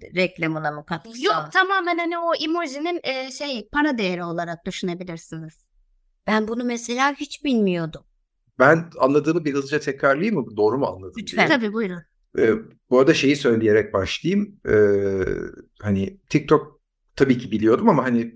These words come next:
Speaker 3: ihtiyacım o yani. Kullanmamıştım, hiç öyle yoktu. Bu programı yaparız deyince yükledim. Ama şeyi fark ettim. TikTok'u yüklediğinde şey yapamıyor yani hani hesap açmadan da sana bir şeyler gösteriyor ama hiçbir işlem yapamıyorsun. Hani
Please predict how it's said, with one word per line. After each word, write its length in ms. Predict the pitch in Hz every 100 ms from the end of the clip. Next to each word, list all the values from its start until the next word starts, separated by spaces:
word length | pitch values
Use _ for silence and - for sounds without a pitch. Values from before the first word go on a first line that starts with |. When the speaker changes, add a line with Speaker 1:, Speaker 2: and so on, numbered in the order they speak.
| _
Speaker 3:
ihtiyacım 580 | 180 - 120 110 139 165
o 60 |
yani. 260 | 139 - -
Kullanmamıştım, 720 | 202 190 143 104 92 - 104
hiç 140 | -
öyle 180 | 98 98
yoktu. 720 | 101 131 101 - - 180 240 - _ _
Bu 180 | 139 135
programı 520 | 135 127 135 139 139
yaparız 540 | 123 127 139 139 - 147
deyince 260 | 151 196
yükledim. 680 | 185 160 143 135 202 - _ _ -
Ama 200 | 151 202
şeyi 200 | 151 185
fark 320 | 160 117 -
ettim. 460 | 107 - 226 - -
TikTok'u 420 | - 143 160 151 147
yüklediğinde 1000 | 147 139 143 139 147 147 185 247 311 _ _ _ _ _ _ _ _ _ _ -
şey 200 | 151 151
yapamıyor 400 | 143 151 127 127
yani 280 | 117 104 104
hani 420 | 107 110 101 _ - _ _ -
hesap 340 | 131 131 170 175
açmadan 680 | 202 - 127 123 113 139
da 240 | 254 277 -
sana 320 | 180 170 170
bir 40 |
şeyler 360 | 165 165 202 233
gösteriyor 640 | 196 175 - 180 208 277
ama 280 | 190 117 -
hiçbir 340 | 226 - -
işlem 340 | 165 - 208 202
yapamıyorsun. 720 | 180 180 139 101 - - 78
Hani 380 | 104 107 110